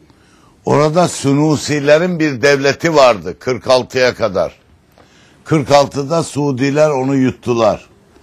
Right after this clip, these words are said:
Asir'de, bugün Suud'un bir vilayetidir. Su ararlarken,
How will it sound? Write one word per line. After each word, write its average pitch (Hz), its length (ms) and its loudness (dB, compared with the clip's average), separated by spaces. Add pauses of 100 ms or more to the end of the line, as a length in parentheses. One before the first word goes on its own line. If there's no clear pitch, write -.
(600)
Asir'de, 131 840 2 (260)
bugün 123 680 -2 (160)
Suud'un 139 600 -2
bir 123 320 0 (280)
vilayetidir. 110 960 -2 (1200)
Su - 280 2
ararlarken, 165 1160 4